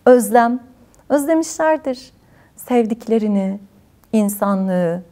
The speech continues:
oyuncaklarını özlemişlerdir, öyle değil mi? Başka? Öfke. Sen olsan öfke hisseder miydin? Öfkelenir miydin?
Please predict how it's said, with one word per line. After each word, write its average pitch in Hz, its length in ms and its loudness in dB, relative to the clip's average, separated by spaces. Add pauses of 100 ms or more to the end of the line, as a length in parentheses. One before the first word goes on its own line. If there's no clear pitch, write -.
(520)
oyuncaklarını 247 1000 2 (440)
özlemişlerdir, 233 760 0
öyle 208 260 -4
değil 254 120 -2
mi? 208 240 -2 (540)
Başka? 226 380 -6 (560)
Öfke. 196 380 -4 (1600)
Sen 208 200 -4
olsan 196 320 -2
öfke 196 200 -4
hisseder 208 400 -2
miydin? 220 300 -4 (640)
Öfkelenir 190 580 -4
miydin? 208 340 -4